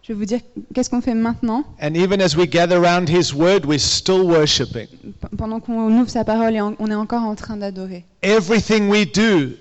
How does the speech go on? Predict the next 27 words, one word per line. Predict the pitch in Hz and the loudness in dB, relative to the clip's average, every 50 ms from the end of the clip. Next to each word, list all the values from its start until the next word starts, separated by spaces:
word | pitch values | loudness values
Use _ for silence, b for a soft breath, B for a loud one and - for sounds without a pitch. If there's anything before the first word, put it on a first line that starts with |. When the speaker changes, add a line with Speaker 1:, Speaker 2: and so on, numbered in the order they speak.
| - - 160 | -12 -6 -4
Speaker 2:
is | 165 135 - | -4 -4 -2
done | - 165 160 165 160 | 0 0 0 0 -2
for | - - 170 | -2 -2 0
the | 156 160 - | 0 0 2
glory | - 151 156 160 151 151 143 | 2 2 2 4 4 2 2
of | 135 - - | 0 -2 -4
God. | - 120 101 90 80 - | -6 -6 -6 -6 -8 -10
Speaker 1:
Tout | 262 254 | -10 -10
ce | - | -10
qu'on | - 247 233 | -8 -8 -8
fait, | - - 214 208 | -8 -8 -10 -10
c'est | - - 208 | -10 -14 -16
pour | - 214 208 | -14 -12 -10
la | 202 202 | -10 -10
gloire | 208 208 208 214 196 | -10 -10 -10 -10 -10
de | 190 196 | -12 -14
Dieu. | 190 185 185 185 170 _ _ _ _ _ _ - | -14 -14 -16 -18 -18 _ _ _ _ _ _ -6
Speaker 2:
And | 131 139 | -4 -2
when | 147 156 156 | -2 0 0
we | 165 160 | 0 0
do | 120 170 196 202 | 2 4 4 4
it | 196 - | 2 2
for | - 190 165 | 0 0 2
his | 165 185 170 - | 2 2 0 0
glory, | - 160 165 175 170 139 131 | 0 0 2 2 2 2 2
it's | 127 113 - - | 0 -2 -2 -2
worship. | 117 127 123 117 - - - | 0 0 0 0 -2 -4 -6